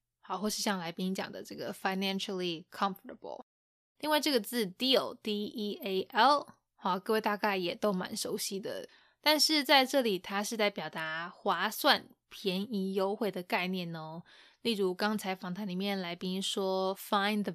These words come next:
best deals”，好，就是捡便宜、找最划算、最优惠的价格这样子。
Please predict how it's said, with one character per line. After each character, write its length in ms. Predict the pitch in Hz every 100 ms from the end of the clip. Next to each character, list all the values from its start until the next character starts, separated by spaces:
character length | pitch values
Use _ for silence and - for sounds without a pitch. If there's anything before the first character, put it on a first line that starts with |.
| -
best 300 | 190 185 - -
deals”， 500 | - 202 226 349 - - _
好， 140 | - -
就 160 | 208
是 200 | 196 208
捡 360 | 185 - 202 180
便 260 | 190 220 220
宜、 220 | 233 254
找 320 | - 185 -
最 260 | - 262 196
划 260 | 208 160
算、 240 | - 226 190
最 260 | - 233
优 180 | 185 180
惠 120 | 175
的 160 | 196 - -
价 320 | 214 175 -
格 200 | - -
这 80 | -
样 200 | - 71
子。 280 | - - -